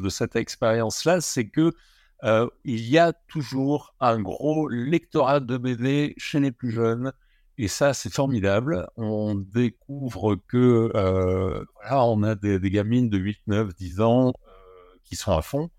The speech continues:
Et, euh, on entend beaucoup ce discours sur, « Ouais, les gamins lisent plus du tout, ils lisent même plus de B D, ou alors ils lisent que du manga, ou alors »,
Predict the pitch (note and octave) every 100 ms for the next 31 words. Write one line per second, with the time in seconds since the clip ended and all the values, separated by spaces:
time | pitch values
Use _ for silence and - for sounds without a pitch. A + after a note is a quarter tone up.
0 | _ _ _ _ _ _ C3+ C#3 C3+ B2
1 | A#2+ A2+ A2 G#2+ G#2+ G#2 _ - _ G#2
2 | G#2+ G#2 F3 D#3+ C3 C#3 - C3+ C3 -
3 | A2+ G#2 - B2+ C3+ B2 - F#2 F#2 G#2
4 | A2 G2+ F2+ E2+ F#2 F#2 F2 - - D#2+
5 | E2 - G2+ A2 A2 G2+ F2+ E2 F#2 F#2+
6 | - G2 - E2 G2+ A2+ A2+ A2+ F2+ F2+
7 | F2+ F#2+ F2+ F2+ - A2 F2+ F2 F2 F#2
8 | G#2 A#2 A#2 A#2 G2+ F#2+